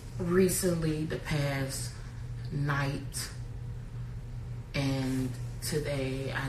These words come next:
just been sporadic. And it's because I wanted to get as much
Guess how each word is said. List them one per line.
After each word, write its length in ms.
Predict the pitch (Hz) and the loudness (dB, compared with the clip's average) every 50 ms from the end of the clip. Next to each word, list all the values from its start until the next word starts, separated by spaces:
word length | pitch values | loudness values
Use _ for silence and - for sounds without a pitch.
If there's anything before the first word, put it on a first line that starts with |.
| 127 | 0
just 280 | 135 139 127 - - 117 | 0 0 0 0 -2 0
been 360 | 131 135 131 127 127 127 123 123 - - - - - - - - - - - - - - - - - - - - - - | 0 2 2 2 2 2 0 -2 -4 -6 -6 -6 -6 -6 -6 -6 -6 -6 -6 -6 -6 -6 -6 -6 -6 -6 -6 -6 -6 -6
sporadic. 880 | - - - - - - 156 143 139 139 127 127 123 123 147 160 180 - - - - - - - - - - - - - - - - - - - - - - - - - - - - - - - - - - - - - - - - - - - - - - - - - - - - - - | -6 -4 -4 -4 -2 -2 -2 0 0 0 0 0 0 0 0 0 0 -2 -2 -6 -6 -6 -6 -8 -8 -8 -8 -8 -8 -8 -8 -8 -8 -8 -8 -8 -8 -8 -8 -6 -6 -6 -6 -6 -8 -8 -8 -6 -6 -6 -6 -6 -6 -6 -6 -6 -6 -6 -6 -6 -6 -6 -6 -6 -6 -8 -8 -8 -8 -6 -2
And 480 | - 156 147 139 139 135 131 135 135 131 - - - | 0 2 2 2 2 0 0 0 -2 -4 -4 -2 0
it's 180 | 147 139 - | 0 0 0
because 600 | - 156 151 151 - - 156 147 143 143 - - - | 0 0 0 0 0 2 2 4 4 2 2 0 0
I 100 | 156 143 | 0 0
wanted 320 | 147 143 139 139 135 - | 0 0 0 0 -2 -2
to 80 | - 135 | -2 -2
get 340 | 123 - 139 135 123 117 | 0 0 0 0 0 0
as 180 | - 131 - - | 0 -2 -2 -2
much 420 | 147 139 135 135 131 - - - | 0 0 0 0 0 -2 -4 -4